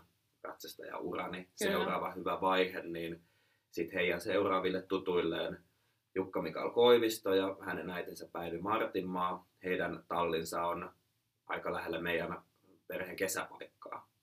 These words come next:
Speaker 1: Ja sit tuli sit tämmönen luonnollinen siirtymä, että mä menin kesäksi sitten Jukan ja Päivin tallille hommiin ja siitä se oikeastaan lähti, että kesäloman jälkeen mä kävin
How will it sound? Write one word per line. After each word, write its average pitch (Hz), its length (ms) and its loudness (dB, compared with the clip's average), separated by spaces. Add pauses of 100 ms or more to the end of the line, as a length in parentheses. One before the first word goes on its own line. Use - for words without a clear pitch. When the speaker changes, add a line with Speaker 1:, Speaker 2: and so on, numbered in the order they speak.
(100)
Speaker 1:
Ja - 80 -10
sit 92 200 -6
tuli 82 200 0
sit - 180 -8
tämmönen 85 340 0
luonnollinen 82 500 0
siirtymä, 82 540 -6
että 78 180 -10
mä 85 120 -6
menin 85 240 -8
kesäksi 85 420 -6
sitten 80 300 -8 (840)
Jukan 120 380 6
ja 104 280 4
Päivin 92 380 4
tallille 92 380 0
hommiin 82 600 2
ja 80 280 -2 (200)
siitä 82 340 -8
se 87 100 -8
oikeastaan 85 500 -6
lähti, 82 340 -4
että - 200 -8
kesäloman 82 540 -4
jälkeen 82 380 -2
mä 85 80 -8
kävin 82 440 -4